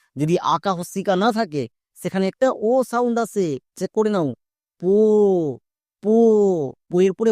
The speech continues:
ও সাউন্ড আসছে, তাই ও হয়েছে। এই জিনিসটা অনেকে দিতে ভুলে যাচ্ছ, তাই স্পেলিং মিস্টেক হচ্ছে। নেক্সট টো, তারপরে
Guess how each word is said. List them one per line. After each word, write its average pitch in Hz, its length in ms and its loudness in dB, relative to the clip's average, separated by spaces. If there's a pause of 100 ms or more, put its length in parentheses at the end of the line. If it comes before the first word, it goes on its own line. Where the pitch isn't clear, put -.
ও - 20 2 (140)
সাউন্ড 175 260 -2
আসছে, 262 240 -8 (420)
তাই 175 200 -2 (240)
ও - 20 6 (160)
হয়েছে। 160 340 -2 (380)
এই 196 200 2
জিনিসটা 208 300 2 (100)
অনেকে 208 260 0 (100)
দিতে 196 180 0 (100)
ভুলে 180 200 2
যাচ্ছ, - 180 -6 (460)
তাই 196 140 0 (160)
স্পেলিং 220 280 -2 (100)
মিস্টেক 196 360 -2
হচ্ছে। - 240 -14 (420)
নেক্সট 160 320 -2 (420)
টো, 220 100 4 (320)
তারপরে 170 300 -2